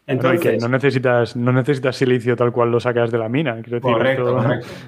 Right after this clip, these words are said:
Speaker 2: correcto.
Speaker 1: <laughs> Claro, también.
Speaker 2: Hay que, hay que fundirlo, hay que crear unas obleas en función de si
Speaker 1: Sí.
Speaker 2: haces un único cristal será placas monocristalinas o policris-, policristalinas. Bueno, ahí hay una historia, ¿vale?
Speaker 1: Sí.
Speaker 2: Y, mm, y bueno, eso. Eh, hablamos de que sin acumulación,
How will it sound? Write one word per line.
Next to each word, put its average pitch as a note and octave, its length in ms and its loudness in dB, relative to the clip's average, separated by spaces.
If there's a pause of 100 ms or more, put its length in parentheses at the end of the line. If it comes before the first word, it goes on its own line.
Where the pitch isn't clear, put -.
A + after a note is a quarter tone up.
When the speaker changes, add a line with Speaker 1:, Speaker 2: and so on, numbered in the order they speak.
(140)
Speaker 2:
correcto. B2 220 -4
Speaker 1:
<laughs> A#2+ 60 -4
Claro, C3 200 0
también. A#2+ 240 -2
Speaker 2:
Hay A#2 60 -4
que, D3 340 -2
hay C3+ 120 -4
que - 80 -2
fundirlo, F3 760 0
hay D#3+ 120 0
que D3 120 -6
crear C#3+ 260 0
unas C#3+ 280 -4
obleas D3 560 0 (260)
en C3 140 -10
función C#3+ 380 -4
de C#3+ 100 -4
si - 80 -6
Speaker 1:
Sí. D3 60 -4
Speaker 2:
haces C#3+ 320 -4
un D3 100 -2
único C#3 280 0
cristal C#3 360 -2
será C#3+ 420 2
placas C#3 300 0
monocristalinas D3 960 0
o C#3+ 80 -12
policris-, B2+ 760 -8
policristalinas. C3+ 800 -2 (260)
Bueno, C3+ 160 -2
ahí C#3 80 2
hay C#3 220 2
una C3 160 2
historia, A2 400 -6
¿vale? A#2 180 -8 (180)
Speaker 1:
Sí. A#2+ 200 -6 (400)
Speaker 2:
Y, C#3+ 420 2
mm, B2 720 0
y B2+ 80 -10
bueno, C#3 240 2
eso. - 360 -4
Eh, C3 460 0
hablamos D#3 400 0
de D#3 120 -4
que D3 340 0
sin F3+ 240 -2
acumulación, E3+ 800 0